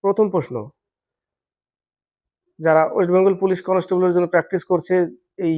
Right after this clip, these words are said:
লীলা রয়ের সেটটা খুবই ভালো সেট, সেই সেট থেকে উনিশ নম্বর সেট থেকে জিকে গুলো থেকে ক্লাস।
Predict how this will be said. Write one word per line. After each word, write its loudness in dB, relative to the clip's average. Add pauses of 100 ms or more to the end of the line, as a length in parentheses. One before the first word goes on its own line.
(120)
লীলা 4
রয়ের 4
সেটটা -2
খুবই 0
ভালো 2
সেট, 0 (320)
সেই -2
সেট -2
থেকে 0
উনিশ 0
নম্বর 0
সেট -4
থেকে -2 (220)
জিকে 4
গুলো 4 (1400)
থেকে -4
ক্লাস। -2